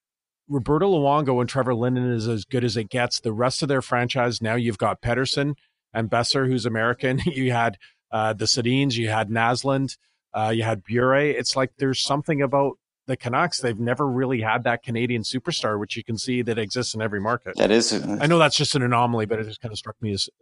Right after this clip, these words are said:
Speaker 1: a little odd.
Speaker 2: Yeah, that, that is kind of a, a strange one. And I guess the Leafs for, you know, if, uh, pl-, uh,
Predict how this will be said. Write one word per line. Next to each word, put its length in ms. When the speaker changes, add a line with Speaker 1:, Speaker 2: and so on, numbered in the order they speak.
Speaker 1:
a 40
little 220
odd. 100
Speaker 2:
Yeah, 160
that, 360
that 120
is 200
kind 180
of 120
a, 180
a 40
strange 340
one. 180
And 140
I 100
guess 240
the 80
Leafs 400
for, 400
you 60
know, 160
if, 100
uh, 160
pl-, 100
uh, 260